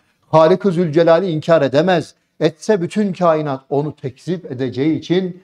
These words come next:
susar. Fakat ona iman etmek. Şimdi iman etmenin tarifini yapıyor. Herkes kendini düşünsün. Acaba ben iman ettim mi, etmedim mi?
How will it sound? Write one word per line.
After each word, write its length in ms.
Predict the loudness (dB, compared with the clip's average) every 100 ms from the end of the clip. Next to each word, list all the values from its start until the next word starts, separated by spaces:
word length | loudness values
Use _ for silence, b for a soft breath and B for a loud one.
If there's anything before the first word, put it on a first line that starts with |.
| _ _
susar. 760 | -16 -14 -12 -16 -20 -20 _ _ _ _ _ _ _ _ -4
Fakat 640 | -4 -2 -4 -4 -10 -14 _ _ _ _ _ _ -2
ona 280 | 0 0 -2
iman 440 | -4 -4 -6 -8
etmek. 380 | -14 -16 -16 -18 _ -20 _ _
Şimdi 240 | -6 -4 -2
iman 420 | -2 -2 -2 -4
etmenin 500 | -8 -6 -4 -4 -8 _ _ _ _ _ _ _ _
tarifini 440 | 0 2 2 0 0
yapıyor. 340 | 0 0 2
Herkes 340 | 2 0 -4 -2
kendini 440 | 0 2 2 0
düşünsün. 480 | -2 -4 -4 -8 -4
Acaba 360 | 0 2 2 0
ben 120 | -2
iman 280 | -2 -2 -4
ettim 280 | -4 -4
mi, 100 | -2
etmedim 400 | -4 -4 -4 -4
mi? 160 | -8